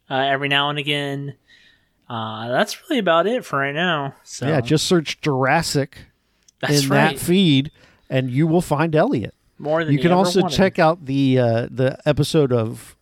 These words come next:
Speaker 2: uh, Psycho. Um,
Speaker 1: Oh yeah, we I oh,
Speaker 2: Torn
Speaker 1: hell.
Speaker 2: Curtain, Topaz. I think
Speaker 1: Yeah,
Speaker 2: you
Speaker 1: you
Speaker 2: watched
Speaker 1: really, yeah.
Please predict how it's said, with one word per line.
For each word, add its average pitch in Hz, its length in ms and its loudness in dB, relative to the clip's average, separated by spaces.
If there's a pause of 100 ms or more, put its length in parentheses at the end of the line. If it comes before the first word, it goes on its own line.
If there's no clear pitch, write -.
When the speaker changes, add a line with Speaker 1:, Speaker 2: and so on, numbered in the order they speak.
(140)
Speaker 2:
uh, 127 320 -8 (640)
Psycho. 190 760 2 (920)
Um, 120 460 2
Speaker 1:
Oh 107 40 -2
yeah, 135 420 -2 (260)
we 190 140 0
I 208 180 -2
oh, - 160 -10
Speaker 2:
Torn 202 240 4
Speaker 1:
hell. 175 220 6
Speaker 2:
Curtain, 214 200 -4
Topaz. 180 800 4
I 135 60 -2
think - 220 0
Speaker 1:
Yeah, 185 120 4
Speaker 2:
you 269 160 4
Speaker 1:
you 349 60 8
Speaker 2:
watched 370 180 6
Speaker 1:
really, 196 720 0 (120)
yeah. 185 400 -4